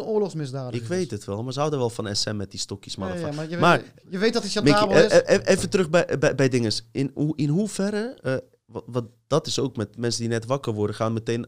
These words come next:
Speaker 2: Rutte claimen. Of, eh, Rutte van beschuldigen. Ik weet dat die motherfucker ook, eh, donders goed weet dat dit niet klopt.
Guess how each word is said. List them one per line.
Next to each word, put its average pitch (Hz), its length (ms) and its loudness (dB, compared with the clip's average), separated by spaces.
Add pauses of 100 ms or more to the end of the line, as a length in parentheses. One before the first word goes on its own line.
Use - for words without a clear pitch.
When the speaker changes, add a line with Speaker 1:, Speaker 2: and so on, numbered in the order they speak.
(160)
Speaker 2:
Rutte 120 400 -4
claimen. 90 540 -8 (220)
Of, 110 220 -8
eh, 104 140 -4
Rutte 110 460 -2
van 104 220 -4
beschuldigen. - 540 -6 (840)
Ik - 180 -10
weet 120 220 6
dat 117 140 2
die 104 100 -2
motherfucker 101 600 -2
ook, 92 240 -4
eh, 92 340 0
donders 107 300 -2
goed 104 200 -8
weet 101 180 -2
dat 98 120 -4
dit 95 160 -6
niet 98 140 -8
klopt. - 340 -10